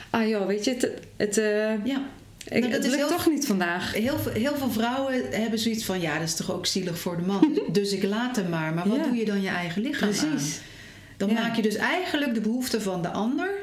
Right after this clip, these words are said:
Speaker 2: belangrijker dan je eigen grenzen.
Speaker 1: Ja.
Speaker 2: En, en dat is, dat is waar ik het over wilde hebben. Dus in mijn, in mijn persoonlijke ontwikkeling was Tao-training heel belangrijk,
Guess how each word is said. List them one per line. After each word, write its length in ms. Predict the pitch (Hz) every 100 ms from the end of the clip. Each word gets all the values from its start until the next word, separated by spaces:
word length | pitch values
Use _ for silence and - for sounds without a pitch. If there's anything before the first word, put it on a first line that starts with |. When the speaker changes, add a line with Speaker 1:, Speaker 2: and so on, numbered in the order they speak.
| 403
Speaker 2:
belangrijker 680 | 190 202 240 226 220 214
dan 220 | 190 190 180
je 60 |
eigen 300 | - 202 214
grenzen. 500 | - 220 226 196 156 -
Speaker 1:
Ja. 220 | - 233 190 - - - -
Speaker 2:
En, 260 | 180 185 196
en 180 | 185 190
dat 180 | 226
is, 180 | 240 214
dat 200 | 214 220
is 120 | 226
waar 160 | 208 208
ik 60 | 196
het 100 | 196
over 220 | 190 190
wilde 180 | 190 190
hebben. 260 | 208 220
Dus 160 | 180 185
in 280 | - 190 185
mijn, 540 | 196 233 262 247 240 - - - - - -
in 160 | 190
mijn 240 | 185 180 175
persoonlijke 760 | 175 - 214 240 220 226 175
ontwikkeling 640 | 170 165 165 202 247 294 349 359 - - - - -
was 300 | 170 170 -
Tao-training 760 | 226 247 247 247 196 180 170 170
heel 180 | 214
belangrijk, 640 | 214 185 185 233 302 359 -